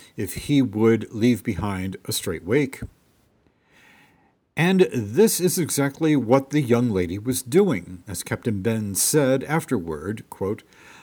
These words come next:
"I have had a dozen men try it, some of them experienced steamboat men, and not one has steered the boat across with the skill or precision of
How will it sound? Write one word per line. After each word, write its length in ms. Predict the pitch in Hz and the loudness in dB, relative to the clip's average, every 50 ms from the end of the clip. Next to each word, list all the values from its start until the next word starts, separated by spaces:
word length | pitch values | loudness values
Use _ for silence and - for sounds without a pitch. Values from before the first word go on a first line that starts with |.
| - - - _ _ _ _ _ - | -20 -20 -20 _ _ _ _ _ 2
"I 140 | 170 202 | 4 6
have 200 | 214 220 214 165 | 6 6 4 4
had 320 | 151 165 175 156 151 147 147 | 4 2 2 4 4 4 4
a 80 | 135 | 2
dozen 380 | 120 110 135 156 151 180 175 147 | 2 2 2 2 2 2 2 2
men 220 | 139 139 143 143 | 4 2 2 2
try 300 | 135 - - 127 101 95 | 0 -2 -4 -4 -4 -2
it, 260 | 92 101 117 113 - - | -2 -2 -4 -4 -4 -6
some 260 | - - 165 165 165 | -2 -2 0 0 2
of 140 | 165 143 131 | 0 0 2
them 180 | 147 143 139 | 0 0 0
experienced 640 | 135 135 - - - - 147 139 131 131 127 - - | 0 -2 -2 -6 -2 0 2 2 4 2 2 2 -2
steamboat 500 | - - 175 185 180 151 120 104 87 82 | -2 0 0 0 2 2 2 0 -2 -6
men, 360 | 85 87 82 80 92 104 - _ - | -10 -12 -12 -10 -10 -10 -10 _ -6
and 280 | 113 117 113 107 101 | -6 -4 -4 -4 -2
not 320 | 107 139 185 196 196 - - | -2 0 -2 -2 -2 -6 -6
one 440 | 131 127 139 120 98 95 104 95 92 | -2 0 0 0 0 -2 -6 -6 -6
has 180 | 107 95 - | -6 -6 -6
steered 540 | - - - 135 156 165 165 160 147 131 - | -8 -4 0 2 4 6 4 4 2 0 -2
the 100 | 135 135 | -4 -2
boat 300 | - 139 127 127 127 - | 2 2 2 2 2 -2
across 540 | - - - - 143 139 139 135 135 - - _ - - - - | -10 -12 -8 -4 -2 -2 0 0 -2 -4 -8 _ -20 -20 -12 -8
with 160 | 110 95 - | -8 -8 -6
the 80 | - 92 | -4 -4
skill 520 | - - - - 156 165 175 185 175 - - | -4 -4 -2 0 2 4 4 4 2 2 -2
or 60 | 123 - | -6 -6
precision 640 | - 98 - - - 170 156 123 - 104 107 113 101 _ _ _ _ - | -4 -4 -2 -2 0 0 -2 -2 -2 -4 -4 -6 -8 _ _ _ _ -4
of 280 | - 123 135 139 135 | 0 0 0 0 -2